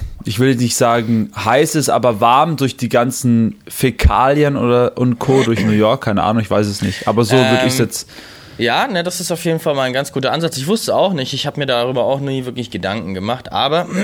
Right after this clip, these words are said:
Speaker 2: <clears throat> es ist so, dass New York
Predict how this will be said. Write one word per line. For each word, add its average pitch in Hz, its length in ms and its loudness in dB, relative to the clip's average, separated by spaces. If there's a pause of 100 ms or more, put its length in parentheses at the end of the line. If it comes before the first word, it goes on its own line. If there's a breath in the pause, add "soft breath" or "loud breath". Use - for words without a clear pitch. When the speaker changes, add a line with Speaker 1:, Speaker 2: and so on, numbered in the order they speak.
(140)
Speaker 2:
<clears throat> 151 320 -4
es 131 140 -4
ist 123 120 -8
so, 196 300 0 (600 loud breath)
dass 135 440 -2
New 143 180 -2
York 160 640 0